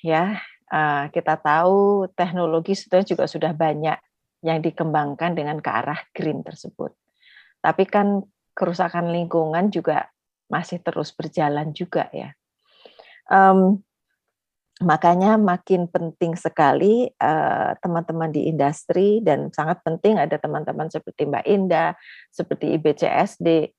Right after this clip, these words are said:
yang mendorong agar the private sector itu menjadi bagian dari gerakan sosial hijau yang tadi disampaikan Mas Eka itu.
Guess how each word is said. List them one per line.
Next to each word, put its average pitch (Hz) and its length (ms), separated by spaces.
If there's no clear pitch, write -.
yang 208 280
mendorong 175 920
agar 175 440
the - 80
private 170 400
sector - 520
itu 185 200
menjadi 175 480
bagian 175 520
dari 170 200
gerakan 170 560
sosial 170 600
hijau 170 560
yang 139 240
tadi 131 160
disampaikan - 560
Mas 139 200
Eka - 240
itu. - 280